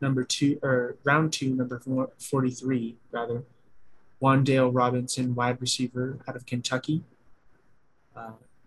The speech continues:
round three, number sixty-seven, Joshua Ezeudu, offensive guard out of North Carolina. Round number three, eighty-one, Cordale Flott. And then round four, one twelve, Daniel Bellinger,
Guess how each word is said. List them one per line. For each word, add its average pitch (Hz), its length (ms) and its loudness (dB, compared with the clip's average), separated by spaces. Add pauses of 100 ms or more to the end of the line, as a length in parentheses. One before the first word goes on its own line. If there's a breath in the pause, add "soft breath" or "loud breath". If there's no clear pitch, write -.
(160)
round 139 320 4
three, 139 340 0
number 127 320 0 (200)
sixty-seven, 127 960 0
Joshua 135 720 0 (120)
Ezeudu, 127 680 2 (200)
offensive 127 560 -2
guard 123 320 0
out 120 180 -4
of - 140 -14
North 123 220 -6
Carolina. 131 560 -2 (840)
Round 127 220 4
number 123 220 0
three, 123 320 -2
eighty-one, 127 800 0 (200)
Cordale 123 580 0
Flott. 131 460 -4 (880)
And 127 160 2
then 120 420 0 (420)
round 123 320 0
four, 139 440 2
one 127 280 2
twelve, 131 440 0
Daniel 131 320 0
Bellinger, 127 580 -2